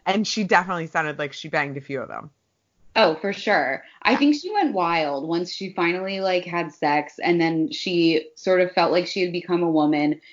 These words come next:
Speaker 2: She went, like you said, on the Dukes of Hazzard set and actually made friends on her own for the first time. Because one really interesting thing about her is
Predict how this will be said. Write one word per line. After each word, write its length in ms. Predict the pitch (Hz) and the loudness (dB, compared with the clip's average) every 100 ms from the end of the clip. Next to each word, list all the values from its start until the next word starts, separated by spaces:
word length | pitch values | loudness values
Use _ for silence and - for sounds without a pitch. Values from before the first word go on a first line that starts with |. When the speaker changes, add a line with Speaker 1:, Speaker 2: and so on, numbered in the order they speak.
| - | -10
Speaker 2:
She 200 | - 196 | -2 0
went, 320 | 180 185 175 | 4 4 4
like 220 | 175 170 | 4 2
you 80 | 185 | 0
said, 320 | - 165 165 | 2 4 4
on 160 | 147 170 | 4 0
the 60 | 160 | 0
Dukes 280 | 175 156 | 0 0
of 100 | 170 | -2
Hazzard 420 | 160 160 156 160 151 | 0 0 0 -2 -4
set 340 | - 156 160 | 2 2 4
and 100 | 160 | 2
actually 440 | 143 165 - 165 | 0 -2 0 2
made 240 | 165 160 160 | 4 2 0
friends 380 | 165 151 156 165 | 0 2 2 2
on 100 | 156 | 2
her 160 | 165 | 2
own 240 | 151 156 151 | 2 2 0
for 60 | |
the 100 | 160 | -4
first 280 | 156 156 151 | -2 -2 -2
time. 240 | 165 156 151 - - | 0 0 -2 -12 -6
Because 240 | - 233 214 | 2 4 4
one 220 | 220 247 | 4 4
really 260 | 285 330 240 | 6 6 6
interesting 560 | 233 214 - 214 208 | 4 0 -2 0 0
thing 400 | - 170 170 170 - _ _ - | 2 2 2 -2 -8 _ _ -6
about 400 | 175 180 208 202 | 0 2 4 2
her 240 | 180 160 | 0 -2
is 420 | 160 170 160 147 | 0 -2 -2 -6